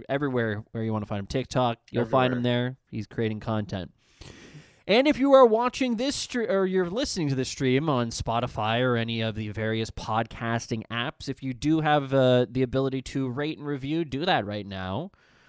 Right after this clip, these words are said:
Speaker 1: Uh, also, uh, make sure that,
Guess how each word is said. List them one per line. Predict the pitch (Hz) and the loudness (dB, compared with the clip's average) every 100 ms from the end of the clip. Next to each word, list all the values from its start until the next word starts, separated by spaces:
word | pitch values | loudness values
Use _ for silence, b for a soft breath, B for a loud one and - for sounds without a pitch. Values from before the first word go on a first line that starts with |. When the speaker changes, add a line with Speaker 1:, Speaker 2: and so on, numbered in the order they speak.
| b | b
Speaker 1:
Uh, | 107 104 107 107 | -2 0 0 -2
also, | 117 147 - 170 160 160 | -4 -8 -6 -4 -2 0
uh, | 160 160 160 165 165 160 - | 4 6 6 6 6 4 0
make | 165 175 | -4 -6
sure | - 185 180 | -4 -4 -2
that, | 175 | -4